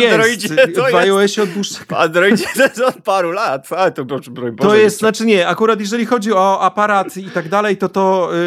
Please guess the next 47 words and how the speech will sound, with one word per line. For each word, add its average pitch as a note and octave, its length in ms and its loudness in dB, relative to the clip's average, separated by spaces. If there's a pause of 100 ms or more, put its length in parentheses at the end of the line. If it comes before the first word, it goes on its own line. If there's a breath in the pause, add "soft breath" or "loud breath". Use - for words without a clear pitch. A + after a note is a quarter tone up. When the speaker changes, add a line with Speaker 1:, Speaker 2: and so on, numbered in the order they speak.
Speaker 1:
y, E3 40 -2
to, F3+ 120 -4
to G3 120 0
już F3+ 180 -2
jest, G3 360 0
ale D#3 580 0
chodzi F3+ 220 -2
o E3+ 40 -4
skrypty, G3+ 360 -4
które F3+ 200 -2
będą E3 580 -2
śledziły F#3 400 -2
cię F#3 120 -4
pod - 180 -6
spodem E3+ 420 -2
i D3 80 -12
które E3+ 460 0
do E3+ 120 -4
tej F3 140 -4
pory F3 240 -2
nie E3+ 120 -2
były E3+ 240 -2
w - 40 -12
stanie, E3 360 -6
nie G3+ 140 -4
byłeś A3+ 200 -2
w - 40 -10
stanie G#3+ 240 0
sprawdzić, G3 460 -4
co E3 100 -4
one D3+ 160 -2
robią C#3+ 280 -2
i D#3+ 60 -10
w - 60 -14
tym A#3+ 140 -4
momencie, G#3 560 0
Speaker 2:
Mhm. E3+ 280 -10
Speaker 1:
mm, E3+ 260 -6
y, E3+ 360 -2 (240)
I G3 40 2
O G3 120 2
S - 420 -4 (200)
ujawnił, F#3+ 520 0
że E3 180 -2
TikTok, G3 640 -4
y, D#3 220 -6
odczytuje, A3 920 -2